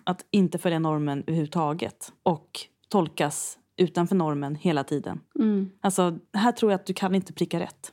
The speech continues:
Speaker 2: Alltså, jag förstår verkligen, verkligen din känsla. Jag skulle gissa att din kille är mer bekväm i det hela om han är bi, eftersom att du är m-, mer utanför normen
Speaker 1: Mm.
Speaker 2: i din klädstil och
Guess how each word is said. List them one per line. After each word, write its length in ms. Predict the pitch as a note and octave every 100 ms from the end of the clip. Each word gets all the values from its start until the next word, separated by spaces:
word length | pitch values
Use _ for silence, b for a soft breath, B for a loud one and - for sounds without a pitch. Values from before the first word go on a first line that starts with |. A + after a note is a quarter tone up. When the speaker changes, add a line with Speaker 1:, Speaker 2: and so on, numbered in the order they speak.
| _
Speaker 2:
Alltså, 160 | A#3+ B3+
jag 100 | B3+
förstår 580 | C4+ - - F4 B3+ A3+
verkligen, 760 | G3 A3+ A#3+ E3 - C4+ C#4+
verkligen 380 | G#3+ E3+ - D#3
din 160 | D3+ F3+
känsla. 540 | E3 F3 - G#3+ G3+ - -
Jag 200 | C4+ D#4+
skulle 220 | C4 A3+
gissa 600 | G3+ A#3 - - C#4 D4
att 300 | - A3+ _
din 360 | A3 G#3 G#3+ G3+ -
kille 460 | - A#3+ G#3 A3 C#4
är 240 | C4+ A3+
mer 520 | G#3 A3+ B3+ B3 A#3
bekväm 800 | F#3+ A3 A3 - A#3+ F#3 F3 C4 C4+ - -
i 440 | E3+ D#3 D#3+ D#3 -
det 100 | F#3+
hela 280 | F#3+ E3 D#3+
om 100 | E3
han 260 | F3+ D#3 D#3
är 160 | F3
bi, 380 | E3+ D3+ D#3 F#3 -
eftersom 460 | F#3 - F3 - E3+
att 220 | F3 E3+
du 340 | F3+ E3 D#3 -
är 260 | G3+ A3
m-, 240 | G3 E3 - -
mer 240 | F3+ D#3
utanför 440 | D3 - D#3+ F3+
normen 480 | E3 - - F3+ F#3 F3
Speaker 1:
Mm. 140 | D3+ -
Speaker 2:
i 380 | F#3+ E3+ E3+ E3+
din 440 | F3+ F3+ D#3+ E3 F#3
klädstil 880 | - E3 E3+ - - E3 E3 E3 D#3
och 380 | D#3+ D3+ D3